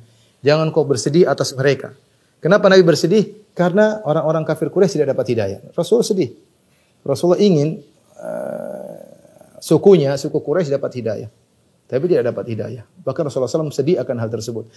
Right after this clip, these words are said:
Seandainya petunjuk iman dalam hati seorang dimiliki oleh Nabi, sallallahu alaihi wasallam, tentu Nabi akan memberi petunjuk kepada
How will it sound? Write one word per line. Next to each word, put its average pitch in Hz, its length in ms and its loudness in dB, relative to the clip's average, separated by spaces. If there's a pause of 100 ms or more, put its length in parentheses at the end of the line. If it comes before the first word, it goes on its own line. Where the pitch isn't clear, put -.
(280)
Seandainya 170 800 4
petunjuk 175 480 4 (640)
iman 143 420 2 (320)
dalam 131 240 -2
hati 143 220 2
seorang 139 400 0
dimiliki 135 480 0
oleh 131 240 2
Nabi, 120 320 -4 (640)
sallallahu 120 320 -2
alaihi - 80 -8
wasallam, 151 160 -2
tentu 175 160 4
Nabi 208 240 6
akan 175 200 4 (120)
memberi 165 160 0
petunjuk 175 320 -2
kepada 143 480 -2